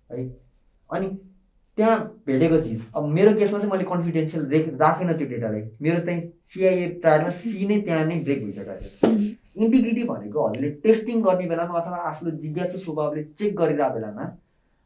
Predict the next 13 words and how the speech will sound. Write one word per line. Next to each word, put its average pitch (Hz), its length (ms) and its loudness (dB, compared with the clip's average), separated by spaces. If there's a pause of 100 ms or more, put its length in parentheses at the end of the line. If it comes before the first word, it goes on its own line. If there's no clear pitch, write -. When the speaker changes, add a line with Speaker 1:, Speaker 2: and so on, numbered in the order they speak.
(140)
Speaker 1:
हजुरले 131 380 -2
त्यहाँ 175 260 -6
चलिरहेको 185 540 2
फ्लो 190 260 -2
एप्लिकेसन 165 480 0
चेन्ज 180 260 -6
हुनु 123 180 -6
भएन 110 260 -8
र 156 100 -2
हजुरको 131 320 -2
डेटाबेस 160 600 0
त्यो, 170 120 -6 (340)
अ, 120 320 -2